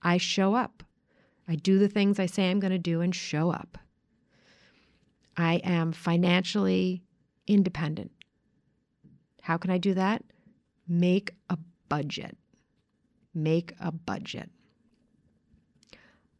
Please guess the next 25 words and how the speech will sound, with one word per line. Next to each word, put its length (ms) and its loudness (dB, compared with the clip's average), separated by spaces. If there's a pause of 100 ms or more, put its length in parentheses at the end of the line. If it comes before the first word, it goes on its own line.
(120)
I'm 500 0
sober. 680 -4 (100)
How 160 -4
do 100 2
I 100 0
do 180 0
that? 340 2
Stay 240 0
connected 680 -2 (960)
with 140 2
Alcoholics 520 -2
Anonymous. 540 -8 (180)
That's 280 -10 (100)
the, 100 -12 (260)
that 180 -2
is 140 -10
what 140 -10
has 180 -6
worked 220 -4
for 140 -6
me. 240 -8 (1300)
I'm 160 0
a 60 2
loving 360 -2
wife. 520 -2